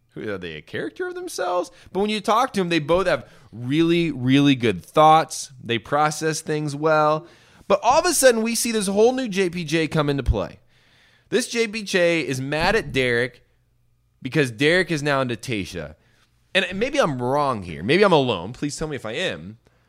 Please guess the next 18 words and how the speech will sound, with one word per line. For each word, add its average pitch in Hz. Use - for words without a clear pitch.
But 208
I'm 202
celebrating 135
Derek. -
Like, 185
it's 269
a 311
good 339
thing. 294
He 202
moved. 233
He, 202
he 180
handled 202
the 185
Demi 185
situation 170
well. 87